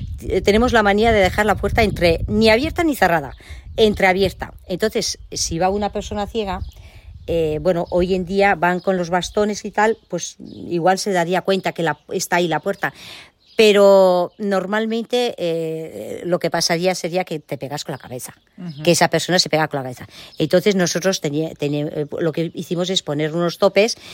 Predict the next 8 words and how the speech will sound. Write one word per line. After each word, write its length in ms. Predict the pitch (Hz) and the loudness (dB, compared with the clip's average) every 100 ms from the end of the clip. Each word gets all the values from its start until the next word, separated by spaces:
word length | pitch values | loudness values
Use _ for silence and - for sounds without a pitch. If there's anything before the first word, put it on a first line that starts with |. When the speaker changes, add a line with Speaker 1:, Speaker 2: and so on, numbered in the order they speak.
| - - | -12 2
Speaker 1:
de 140 | 175 | 4
modo 320 | 202 226 262 | 6 6 4
que 140 | - 220 | 4 4
esa 180 | 240 | 4
puerta 400 | 220 214 - 143 - | 2 2 0 -4 2
o 180 | 226 226 | 6 6
está 300 | 214 - 370 | 4 2 2
cerrada 480 | 320 294 339 320 | 0 -2 0 -2